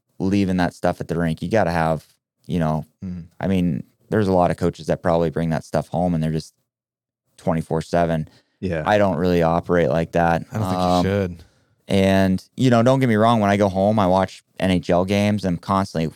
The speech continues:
Speaker 1: and I'm thinking about the game, but I'm
Speaker 3: Yeah.
Speaker 1: not, like, stressing about, you know.
Speaker 3: What's gonna happen in
Speaker 1: Yeah,
Speaker 3: the next
Speaker 1: I, I
Speaker 3: week?
Speaker 2: Yeah,
Speaker 1: don't.
Speaker 2: I would imagine N H L as a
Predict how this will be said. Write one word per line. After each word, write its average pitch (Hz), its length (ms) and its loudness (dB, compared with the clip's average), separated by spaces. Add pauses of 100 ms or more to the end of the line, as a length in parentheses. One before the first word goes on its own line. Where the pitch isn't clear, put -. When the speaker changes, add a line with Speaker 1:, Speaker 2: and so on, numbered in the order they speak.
Speaker 1:
and 90 100 -2
I'm 82 100 0
thinking 170 420 -2
about 87 240 2
the - 80 -10
game, 80 460 -2 (140)
but 92 120 0
I'm 98 120 0
Speaker 3:
Yeah. 87 140 -2
Speaker 1:
not, - 100 -8
like, 90 180 -2
stressing 92 580 -2
about, 87 480 0 (1080)
you 95 120 0
know. 78 280 0 (100)
Speaker 3:
What's 90 200 -8
gonna 85 160 -6
happen 80 320 -8
in 104 60 2
Speaker 1:
Yeah, 104 260 2
Speaker 3:
the 80 60 -4
next 82 320 -10
Speaker 1:
I, 95 120 2
I - 40 -2
Speaker 3:
week? 87 160 -2
Speaker 2:
Yeah, 131 180 0
Speaker 1:
don't. 90 240 -4
Speaker 2:
I 131 80 0
would 180 160 0
imagine 120 580 -2 (140)
N 117 140 0
H 117 200 -2
L 101 240 0
as 95 120 -4
a 95 100 -6